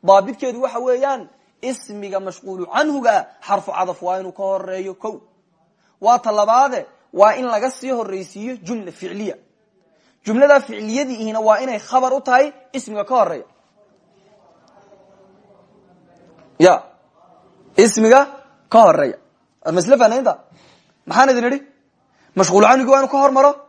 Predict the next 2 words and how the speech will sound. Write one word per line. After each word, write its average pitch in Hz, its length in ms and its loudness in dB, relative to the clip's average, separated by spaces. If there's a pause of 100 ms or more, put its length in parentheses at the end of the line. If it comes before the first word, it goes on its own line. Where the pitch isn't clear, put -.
(760)
caatif. 175 360 0 (1800)
Saxiix? 226 360 -2